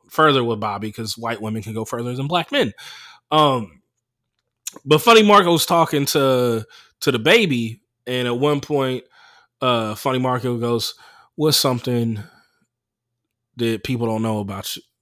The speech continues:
about you that you could tell us?" And then the Baby says some song that he got that just dropped. And then Funny Marco says,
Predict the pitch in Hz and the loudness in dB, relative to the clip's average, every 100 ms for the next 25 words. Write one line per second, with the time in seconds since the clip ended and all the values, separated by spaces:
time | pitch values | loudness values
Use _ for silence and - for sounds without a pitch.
0 | _ _ 104 98 - 92 101 170 277 113 | _ _ -10 -10 -10 -12 -12 -16 -12 -10
1 | 104 104 101 - 104 92 - - - - | -10 -10 -8 -8 -8 -8 -8 -10 -18 -20
2 | - - _ _ 127 135 131 123 120 110 | -20 -20 _ _ 0 2 2 2 0 -2
3 | 120 135 123 - 131 120 107 - 131 - | 2 2 2 -2 -2 -2 -4 -4 -2 2
4 | 139 131 120 113 110 104 _ 120 113 101 | 4 4 2 -2 -4 -6 _ -8 -8 -6
5 | 110 117 104 87 92 - _ - - _ | -8 -6 -8 -10 -14 -20 _ -20 -20 _
6 | - 123 120 147 135 135 139 123 - 123 | -4 -2 0 2 2 4 2 0 -2 -2
7 | 113 107 - | -2 -6 -10